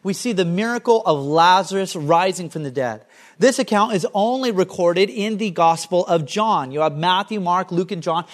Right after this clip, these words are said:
the co-, Gospel accounts recording the life of Jesus.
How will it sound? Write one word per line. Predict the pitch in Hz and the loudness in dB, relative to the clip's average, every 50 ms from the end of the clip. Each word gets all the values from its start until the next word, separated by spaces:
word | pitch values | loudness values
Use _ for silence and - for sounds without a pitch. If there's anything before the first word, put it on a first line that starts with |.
| - - | -16 -2
the | - 202 196 | 2 2 2
co-, | 185 190 - - 214 214 220 220 - - 156 | 2 0 0 2 2 2 2 0 -4 -4 0
Gospel | 151 190 196 220 220 - - 208 190 | 2 2 2 2 0 -4 -6 -6 -6
accounts | 180 180 - 165 160 165 180 - | -6 -4 -4 -4 -4 -4 -4 -6
recording | - 170 - - - 196 202 196 196 202 190 - - - - _ | -8 -8 -8 -6 -4 -2 -2 -2 -2 -4 -6 -10 -14 -20 -2 _
the | 190 170 170 | 4 4 4
life | 165 175 180 190 202 196 - | 4 4 2 2 0 -2 -2
of | 190 170 156 139 | -4 -4 -4 -4
Jesus. | - - 165 160 151 135 139 170 - - - - - | -6 -8 -6 -6 -6 -8 -10 -12 -12 -14 -14 -16 -18